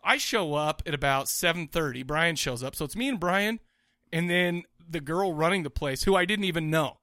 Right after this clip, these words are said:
which is, that's how long it's been. I don't, I didn't know. Two,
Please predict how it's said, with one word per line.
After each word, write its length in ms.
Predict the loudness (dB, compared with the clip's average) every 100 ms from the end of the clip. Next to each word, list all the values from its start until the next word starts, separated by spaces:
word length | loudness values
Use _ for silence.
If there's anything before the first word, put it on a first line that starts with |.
| _ _
which 180 | -4 0
is, 140 | 0 2
that's 240 | 4 4
how 120 | 4
long 200 | 4 4
it's 120 | 2 -4
been. 160 | -2
I 80 | 0
don't, 140 | 0 2
I 80 | 4
didn't 260 | 4 4
know. 240 | 4 4 2 -12 _ -2
Two, 240 | 0 0